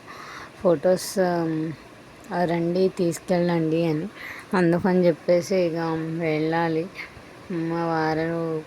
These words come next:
పాపం కూర్చున్నారనమాట, అందుకని వాళ్ళని కూడా పిలుచుకొని ఇక గుండు అని చూపిస్తున్నాను. వెళ్ళాలన్నమాట. వెళ్ళేసి ఫొటోస్ కొన్ని సెలెక్ట్ చేసేసి, ఫ్రేమ్ కొన్ని సెలెక్ట్ చేసి రావాలి. అట్లనే ఫొటోస్,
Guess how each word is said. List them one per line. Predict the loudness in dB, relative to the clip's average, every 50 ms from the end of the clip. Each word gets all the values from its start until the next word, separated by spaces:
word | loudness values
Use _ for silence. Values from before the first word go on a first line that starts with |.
| -6
పాపం | -4 -2 0 0 0 0 -2
కూర్చున్నారనమాట, | -4 0 2 4 4 2 2 0 0 0 0 2 0 0 0 0 0 0 0 0 -2 -2 -4 -6 -8 -8
అందుకని | -8 -6 -4 -4 -4 -4 -6 -6 -6 -4 -4 -2
వాళ్ళని | 0 0 0 0 0 0 0 0
కూడా | 0 0 -2
పిలుచుకొని | -2 -4 -6 -8 -8 -8 -4 -4 -2
ఇక | -2 -2
గుండు | -2 -4 -6 -6 -6 -4 -2 2 2 2 2 0 -2 -6 -8 -8 -12 -18 -18 -18 -18 -18 -18 -18 -20 -14 -10 -8
అని | -6 -4 -4 -4 -2 -2
చూపిస్తున్నాను. | -2 -2 -2 -2 -6 -8 -8 -6 -6 -4 -2 -2 -2 -2 -2 -4 -6 -10 -14 -18 -20 -18 -18 -20 -20 -20 -10 -4
వెళ్ళాలన్నమాట. | -2 0 0 0 0 0 -2 -2 -2 -4 -4 -4 -4 -4 -6 -6 -8 -8 -8 -10 -10 -10 -14 -18 -20 -20 -20 -20 -20 -20 -20 -20 -20 -20 -20 -20 -20 -20 -20 -20 -20 -20 -20 -20 -20 -20 -20 -18 -8 0
వెళ్ళేసి | 2 4 4 4 4 2 2 0 0 -2
ఫొటోస్ | -4 0 2 2 2 4 2 0 -2
కొన్ని | -2 -2 -2 -2 -2
సెలెక్ట్ | -2 -2 -2 0 0 0 0 0
చేసేసి, | -2 -2 0 -2 -4 -2 -4 -4
ఫ్రేమ్ | -2 2 4 6 6 6 4
కొన్ని | 2 2 2 2 2 0
సెలెక్ట్ | -2 -2 -2 -2 -2 -2 -2 0
చేసి | 0 0 0 -2 -4
రావాలి. | -4 -2 -2 0 0 0 -2 0 0
అట్లనే | -2 -2 -2 -2 -4 -4 -4 -4
ఫొటోస్, | -4 -2 -2 -2 0 0 0 -2 -2 -2 -6 -10 -6 -4 -2